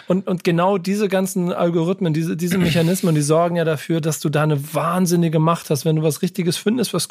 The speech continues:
cool ist, dann kriegst du auf einmal Millionen Menschen. So gibt es ja auch, äh, mit Ailo zum Beispiel eine, eine Künstlerin, die dort eher größer, äh, stattgefunden hat und dann erst in der Musik sich platziert,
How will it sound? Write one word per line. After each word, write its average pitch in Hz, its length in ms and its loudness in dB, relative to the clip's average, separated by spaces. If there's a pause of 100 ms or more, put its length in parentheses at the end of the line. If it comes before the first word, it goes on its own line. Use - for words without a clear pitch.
cool 220 160 2
ist, - 160 -2
dann 170 140 2
kriegst - 260 -4
du - 80 0
auf 156 100 -2
einmal 160 200 2
Millionen 165 340 2
Menschen. 196 360 0 (260)
So - 120 2
gibt 226 220 0
es 190 120 0
ja 175 200 2 (380)
auch, 180 260 0
äh, 165 100 0
mit 165 160 0
Ailo 185 280 2
zum 185 160 -2
Beispiel 180 260 0
eine, 170 300 0
eine 170 160 -2
Künstlerin, 175 400 0
die 151 160 -4
dort 180 300 2
eher 175 260 0
größer, 185 600 0
äh, 170 280 -6
stattgefunden 175 640 -2
hat 180 200 -2
und 165 200 -2 (200)
dann 202 300 2
erst 185 300 0
in 175 80 0
der 170 100 2
Musik 165 460 0
sich 165 260 -2
platziert, 170 540 0